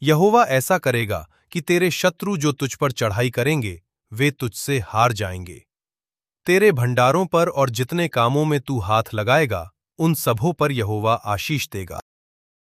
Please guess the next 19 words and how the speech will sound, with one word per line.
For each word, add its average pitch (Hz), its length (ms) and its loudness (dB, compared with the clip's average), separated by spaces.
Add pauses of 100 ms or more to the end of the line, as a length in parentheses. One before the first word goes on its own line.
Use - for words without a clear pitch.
(500)
परंतु 190 340 6
यदि 180 300 4
तू 214 140 -2
अपने 190 260 2
परमेश्वर 143 580 0
यहोवा 135 380 2
की 147 160 -10
बात 127 360 4
न 113 180 0
सुने 92 460 -10 (360)
और 160 120 4
उसकी 165 260 -2
सारी 151 460 4
आज्ञाओं 127 520 2 (280)
और 143 140 2
विधियों 131 380 0
के 165 140 -2
पालन 127 380 2
में, 90 280 -6